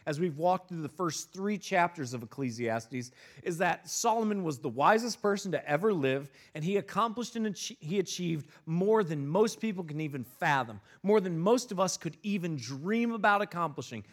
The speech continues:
Solomon accomplished it all and still was left unsatisfied and was still left wanting more.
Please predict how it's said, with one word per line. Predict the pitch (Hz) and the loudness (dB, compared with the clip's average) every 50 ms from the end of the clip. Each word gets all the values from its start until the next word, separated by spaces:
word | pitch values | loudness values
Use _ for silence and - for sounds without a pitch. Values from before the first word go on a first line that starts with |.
| - _ _ | -20 _ _
Solomon | - - - - 202 190 190 196 196 190 190 190 185 185 - - | -10 -8 -4 0 2 2 2 2 2 0 0 0 -2 -4 -8 -12
accomplished | 135 - - - 165 170 165 143 175 165 131 - - _ - | -14 -12 -8 -4 -4 -4 -2 -2 -4 -6 -6 -6 -10 _ -10
it | 139 135 147 - _ _ _ | -8 -8 -8 -8 _ _ _
all | - 127 117 117 110 101 95 - _ _ _ _ _ _ _ _ - | -10 -8 -6 -6 -8 -8 -12 -16 _ _ _ _ _ _ _ _ -10
and | 127 123 | -10 -8
still | 120 - - - - - 175 180 180 180 180 | -8 -8 -8 -8 -8 -6 -4 -2 -2 -2 -4
was | 170 160 135 123 135 | -4 -6 -6 -6 -4
left | 135 131 127 135 131 - - | -2 -2 -2 -2 -6 -10 -14
unsatisfied | 139 131 131 131 - - - 170 185 185 160 139 - - - 110 107 110 107 - _ - _ - | -12 -10 -10 -10 -10 -8 -4 -2 0 0 -2 -4 -8 -10 -6 -4 -4 -4 -4 -8 _ -20 _ -14
and | - 143 | -10 -8
was | 139 123 | -8 -8
still | - - - - - 151 143 151 165 170 - - | -8 -10 -10 -8 -4 -2 -2 -2 -2 -4 -6 -8
left | 143 123 127 123 120 120 127 - - - - - 113 | -8 -4 -2 0 0 -2 -4 -6 -14 -20 -20 -14 -10
wanting | 113 113 110 113 107 - 127 120 131 143 | -8 -6 -6 -6 -8 -8 -8 -8 -6 -4
more. | 160 185 175 139 | -4 -4 -4 -4